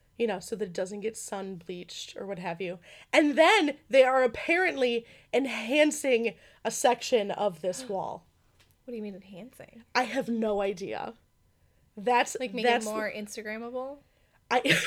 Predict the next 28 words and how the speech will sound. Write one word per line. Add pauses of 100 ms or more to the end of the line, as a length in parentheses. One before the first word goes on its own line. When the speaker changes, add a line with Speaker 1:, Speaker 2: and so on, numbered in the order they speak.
(200)
Speaker 1:
<laughs>
adding
a
queue. (200)
Speaker 2:
<laughs>
Speaker 1:
I
don't (180)
<laughs>
I
have (440)
no
idea,
but
this
literally
made
news
today,
and
I
was
so (580)
excited
because
I
can
only
imagine,